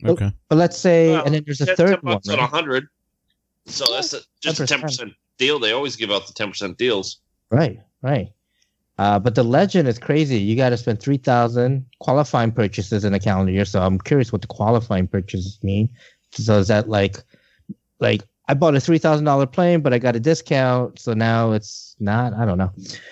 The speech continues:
Speaker 1: But, uh, but then you get, like, all this same thing. You get twenty percent bonus. You get free FedEx ground shipping on orders forty-nine dollars. Okay.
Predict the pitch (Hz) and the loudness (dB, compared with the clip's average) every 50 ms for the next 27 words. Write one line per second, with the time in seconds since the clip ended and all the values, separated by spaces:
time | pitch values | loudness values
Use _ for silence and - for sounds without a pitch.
0 | - _ _ - - 101 98 101 98 98 - 98 95 101 - - - 139 139 143 | -20 _ _ -2 0 2 4 4 4 4 4 4 2 2 0 0 2 4 4 4
1 | 147 139 147 135 117 107 - 110 104 107 104 107 104 98 - - - - - - | 4 4 4 4 2 2 2 2 2 4 4 2 0 0 -4 -10 -18 -6 -2 0
2 | 165 190 202 190 - - 160 147 143 151 156 143 131 120 110 - - 170 190 180 | 2 2 2 0 -2 -2 0 0 0 0 0 0 0 -2 0 0 0 0 0 0
3 | - 131 - 120 110 107 101 107 107 107 110 110 - _ _ _ _ _ _ _ | -4 -4 -2 -2 0 0 0 0 0 0 0 -2 -6 _ _ _ _ _ _ _
4 | _ - 110 104 110 101 - - - - - - - - 131 120 120 120 120 120 | _ -2 0 2 0 0 -2 -4 -14 -18 -18 -16 -8 -2 0 2 4 4 2 2
5 | 120 - 127 117 117 117 110 - - - 113 110 110 110 110 - 120 110 117 113 | 2 2 2 4 4 2 0 -2 -2 0 2 4 4 2 2 0 -2 -2 0 0
6 | 110 101 98 95 92 92 92 - _ _ _ - - 101 104 104 104 92 - - | 2 2 2 2 0 -2 -4 -8 _ _ _ -6 -2 -2 0 0 0 -2 -2 -4
7 | - 98 95 98 95 92 90 95 107 123 143 151 165 185 214 247 240 - - - | -4 -2 0 0 2 2 2 4 4 4 4 4 4 4 2 0 -2 -6 -14 -18
8 | - _ _ _ _ _ _ _ _ _ _ - 113 107 - 123 156 | -20 _ _ _ _ _ _ _ _ _ _ -4 -4 -2 0 -2 -2